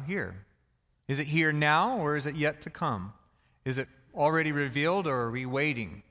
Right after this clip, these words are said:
for something? And we find here in this passage, the Pharisees actually ask a great question. When,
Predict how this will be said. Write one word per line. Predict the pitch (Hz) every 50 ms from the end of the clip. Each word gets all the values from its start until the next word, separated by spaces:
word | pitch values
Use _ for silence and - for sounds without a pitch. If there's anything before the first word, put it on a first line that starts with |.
| _ _ _
for | - 123 117
something? | - - 107 98 104 - - 110
And | - 131 - _ _ _ _ _ _ _ _ _ _ _ _ _ _ _ - 143
we | 139 131
find | - - 202 214 220 220 202
here | 196 202 202
in | 202 196
this | 208 208 196 -
passage, | - 170 156 151 156 151 - 190 202 - 104 - - - - _ _ _ _ _ _ _ _ _ _ _ _ _ _ _ _ _ _ _ - _ _ _ -
the | 151
Pharisees | - - - 185 202 226 247 254 - - 202 202 185 160
actually | 175 165 185 190 - 202 170 156
ask | 147 147 147 - -
a | 139
great | - - - - 131 123 127 156 165 - -
question. | - - - 220 220 - - - - 110 87 80 - - _ _ _ _ _ _ _ _ _ _ _ _ _ _ _ _ _ _ _ _ _ _ _ _ _ -
When, | 165 220 294 269